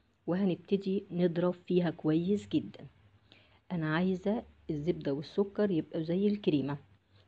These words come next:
كل ما ال-، الزبدة والسكر بنضرب فيهم كويس، بتخلي الكيكة هشة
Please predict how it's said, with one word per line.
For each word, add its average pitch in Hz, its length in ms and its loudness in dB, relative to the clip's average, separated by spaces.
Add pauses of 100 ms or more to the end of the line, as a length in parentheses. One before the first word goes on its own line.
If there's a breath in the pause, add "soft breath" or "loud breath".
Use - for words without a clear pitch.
(100)
كل 180 280 4
ما 151 180 2
ال-، 131 840 -2
الزبدة 151 420 -2
والسكر 139 540 -4
بنضرب 160 420 0
فيهم 190 360 -2
كويس، 196 500 0 (460 soft breath)
بتخلي 147 680 -2
الكيكة 175 420 -2
هشة 190 440 -2